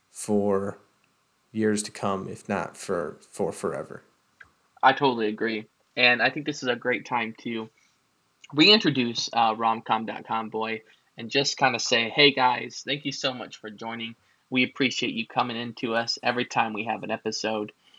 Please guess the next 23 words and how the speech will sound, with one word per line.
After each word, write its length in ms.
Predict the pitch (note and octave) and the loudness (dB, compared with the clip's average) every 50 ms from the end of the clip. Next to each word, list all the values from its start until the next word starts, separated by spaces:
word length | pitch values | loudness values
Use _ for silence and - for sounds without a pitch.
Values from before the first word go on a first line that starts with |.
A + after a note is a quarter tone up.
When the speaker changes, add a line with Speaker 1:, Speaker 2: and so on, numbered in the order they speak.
| - _ - | -20 _ -4
Speaker 2:
And, 260 | - A2+ A2 A2 A2 - | -2 0 0 0 0 0
and 180 | A#2 A#2+ A2+ A#2 | 0 2 4 6
thanks 220 | C3+ E3 F3 - | 4 4 4 0
for 260 | - - - F3+ D#3+ C3+ | -4 -2 -2 0 2 4
listening 460 | C3 D#3 D#3 - - A2+ F2+ - - - | 4 4 4 4 0 -2 -4 -4 -6 -4
and 320 | A2+ A#2 A#2 A2+ A2+ C3+ | -4 -2 -2 -4 -4 0
being 300 | - D3 D#3+ E3+ E3 D#3 | 4 4 6 6 6 4
with 180 | C#3+ C3+ - - | 2 2 4 6
us 360 | B2+ B2 A#2+ - - - - - - | 6 6 4 2 -4 -8 -8 -2 2
as 240 | - B2 B2 B2 B2+ | 4 6 6 4 2
we 140 | B2 B2 A#2 | -2 -4 -4
change 380 | - - - C#3 C#3+ C#3 - | -2 -2 0 0 0 2 2
up 120 | C3+ C3 - | 2 2 4
our 120 | B2+ B2+ B2+ | 2 2 4
podcast, 680 | - B2+ A#2 G2+ - - - A2 D2+ - - - - | 4 4 4 2 2 -4 -6 -6 -6 -6 -8 -10 -10
as 120 | B2 - | -10 -8
we 80 | B2 A#2 | -8 -6
go 180 | A#2+ B2 B2 | -4 -2 -4
through 220 | C3+ - C#3 C3 A#2+ | -4 -4 -6 -6 -6
our 100 | A2+ A#2 | -6 -6
journey, 300 | - - A#2+ A#2 A2+ A2 | -6 -6 -6 -4 -4 -4
because 420 | A2 A#2 - - A#2+ A2 G#2+ - - | -6 -4 0 2 2 2 2 2 4
ultimately 720 | - C3 - - - A#3+ G3 D#3+ D3 D3 D3+ C#3+ C3+ C#3 | 6 8 8 6 4 -2 -4 -2 0 0 0 0 0 -2